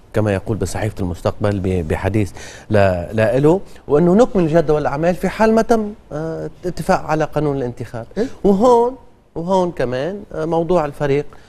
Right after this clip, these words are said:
Speaker 1: يعني القوات والتيار
Speaker 2: عم
Speaker 1: والكتائب
Speaker 2: نيجي
Speaker 1: عندهم موقف مبدئي.
Speaker 2: تسار قضية الميثاقية.
Speaker 1: إيه؟
Speaker 2: يعني الميثاقية بالأساس مش موضوعها مشان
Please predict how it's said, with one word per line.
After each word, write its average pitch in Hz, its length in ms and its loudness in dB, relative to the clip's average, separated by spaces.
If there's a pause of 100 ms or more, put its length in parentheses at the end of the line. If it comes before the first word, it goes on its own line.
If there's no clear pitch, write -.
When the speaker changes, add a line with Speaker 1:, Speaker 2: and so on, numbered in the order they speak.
(160)
Speaker 1:
يعني 107 240 -4
القوات 123 500 0
والتيار 110 600 2
Speaker 2:
عم 147 60 0
Speaker 1:
والكتائب 156 360 4
Speaker 2:
نيجي 143 120 -2
Speaker 1:
عندهم 139 220 -6
موقف 135 340 -4
مبدئي. 135 160 -2
Speaker 2:
تسار 135 360 -2
قضية 131 560 -4
الميثاقية. 113 600 -8 (300)
Speaker 1:
إيه؟ 147 160 2
Speaker 2:
يعني 110 280 -6
الميثاقية 123 600 -6
بالأساس 104 720 -8 (1040)
مش - 120 -20
موضوعها 127 540 -4
مشان 69 320 -12